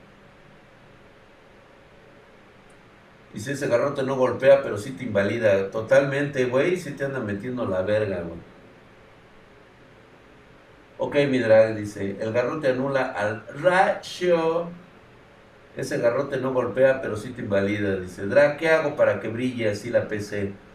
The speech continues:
Este, pues, harto R G B, güey, y como puedes observar, dale una característica donde pueda, pueda brillar así aún más, güey. ¿Qué pasó, Brendita? ¿Por qué, por qué,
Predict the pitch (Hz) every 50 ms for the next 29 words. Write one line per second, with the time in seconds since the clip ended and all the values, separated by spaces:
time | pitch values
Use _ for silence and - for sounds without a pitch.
0 | - - - - - - - - - 123 127 131 127 123 - - - - 117 120
1 | 120 123 120 117 - - 123 117 - - - - - 123 139 160 170 - - 160
2 | 160 156 143 143 143 135 139 139 135 135 135 135 135 131 123 120 113 113 110 110
3 | 107 107 104 90 101 98 - 104 107 120 110 - - 139 143 143 139 - 120 104
4 | - - 110 110 110 113 120 131 139 135 - 127 127 127 127 127 127 123 107 98
5 | 104 107 101 98 - - 110 107 117 120 - - - - 120 110 104 101 98 98
6 | 95 92 90 - - 113 113 107 104 92 - - - - - - - - - -
7 | - - - - - - - - - - - - 135 139 139 123 113 113 110 104
8 | 107 123 117 117 110 110 - 117 113 110 107 107 110 110 110 104 101 98 101 101
9 | 95 90 87 85 85 - - - - - - - - - - - - - - -
10 | - - - - - - - - - - - - - - - - - - - -
11 | - - - - - - - - - - - - - - - - - - - -
12 | - - - - - - - - - - - - - - - - - - - -
13 | - - - - - 160 165 - - 170 151 147 156 143 143 143 131 123 123 120
14 | 127 - - - - - 151 151 143 - - 127 - - 143 131 123 120 104 98
15 | 92 87 87